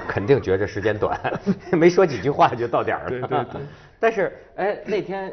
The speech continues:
Speaker 1: 呃，这个我听徐老师一说，徐老师研究现代文学的。
Speaker 2: 是。
Speaker 1: 哎，他一说你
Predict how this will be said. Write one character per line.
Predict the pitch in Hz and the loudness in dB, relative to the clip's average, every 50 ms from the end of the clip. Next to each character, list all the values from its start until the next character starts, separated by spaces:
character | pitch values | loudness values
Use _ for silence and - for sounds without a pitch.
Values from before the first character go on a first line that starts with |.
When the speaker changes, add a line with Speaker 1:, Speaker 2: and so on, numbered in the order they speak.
| 78 - 120 | -10 -8 -4
Speaker 1:
呃， | 120 120 113 110 | -4 -2 -2 -4
这 | 110 139 | -4 -6
个 | 127 117 | -4 -2
我 | 113 107 104 | -2 -4 -4
听 | - - 160 156 160 139 110 | -4 -4 -4 -4 -4 -8 -12
徐 | - - 139 | -6 -4 -4
老 | 165 143 101 | -2 -2 -4
师 | 101 107 | -4 -6
一 | 98 | -6
说， | 113 | -6
徐 | 110 - 170 | -6 -4 -4
老 | 185 156 | -2 -2
师 | 120 117 | -2 -2
研 | 120 123 135 | -2 -4 -6
究 | 151 156 | -6 -8
现 | 151 - 170 143 | -8 -8 -8 -6
代 | 120 87 | -6 -8
文 | 80 101 131 | -8 -10 -12
学 | - - 67 69 85 | -12 -12 -10 -6 -6
的。 | 98 | -6
Speaker 2:
是。 | - - 139 123 - - - - - - | -4 -4 -6 -6 -8 -16 -20 -20 -14 -6
Speaker 1:
哎， | 175 190 185 180 - - - - - - | -6 -6 -6 -6 -16 -20 -20 -20 -20 -20
他 | - - 277 | -10 -6 -4
一 | 277 262 202 | -4 -4 -4
说 | 165 - 226 247 240 | -4 0 0 0 0
你 | 175 135 113 92 80 80 | 0 -2 -4 -6 -6 -10